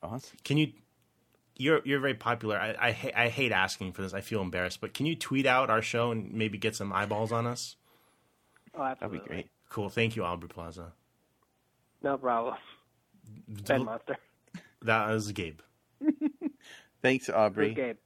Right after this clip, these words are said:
Speaker 1: This is Gabe. This is Gabe.
Speaker 2: <sighs> Aubrey Plaza doesn't know me. Thank you, Aubrey Plaza. Uh,
Speaker 3: Yeah,
Speaker 2: good luck.
Speaker 1: Thank
Speaker 3: yeah,
Speaker 1: you, Aubrey
Speaker 3: you're,
Speaker 1: Plaza.
Speaker 3: you're,
Speaker 1: This is
Speaker 3: you're
Speaker 1: Gabe.
Speaker 3: big and brown and you eat cats, right?
Speaker 2: What?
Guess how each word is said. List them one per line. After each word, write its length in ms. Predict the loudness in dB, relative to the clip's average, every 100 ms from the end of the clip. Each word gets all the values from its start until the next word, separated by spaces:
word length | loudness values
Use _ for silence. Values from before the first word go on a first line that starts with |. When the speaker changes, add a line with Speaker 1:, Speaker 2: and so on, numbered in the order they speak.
| _ _ _ -4
Speaker 1:
This 140 | -2
is 120 | -2
Gabe. 240 | 2 2 2 0
This 160 | -2 -2
is 80 |
Gabe. 260 | -4 -2 -2 -8 _ _ _ _ _
Speaker 2:
<sighs> 640 | _ _ _ _ _ _ -10
Aubrey 220 | -8 -8
Plaza 280 | -10 -12 -12
doesn't 240 | -14 -14
know 140 | -12 -12
me. 220 | -14 -16 _ _ _
Thank 160 | -2 0
you, 100 | 0
Aubrey 180 | 0
Plaza. 400 | 0 0 2 0 -6 -18 -20 -6
Uh, 320 | 0 2 4
Speaker 3:
Yeah, 140 | 4 4
Speaker 2:
good 80 | 4
luck. 80 | 4
Speaker 1:
Thank 140 | 2
Speaker 3:
yeah, 140 | 2 4
Speaker 1:
you, 100 | 6
Aubrey 240 | 6 6
Speaker 3:
you're, 80 | 8
Speaker 1:
Plaza. 300 | 8 8 6
Speaker 3:
you're, 80 | 2
Speaker 1:
This 100 | 2
is 60 | 0
Speaker 3:
you're 200 | 4 4
Speaker 1:
Gabe. 80 | 4
Speaker 3:
big 180 | 0 -2
and 160 | -2 0
brown 320 | 2 2 0
and 100 | -4
you 120 | -8
eat 100 | -10
cats, 320 | -8 -8 -10 _ _ _
right? 260 | -10 -10 -10 _ _ _ _ _ _ _ _ _ _ _ _ _ _ _ _ _ _ _ _ _ _ _ _ _ _ _ _ _ _ _ _ _
Speaker 2:
What? 220 | -12 -12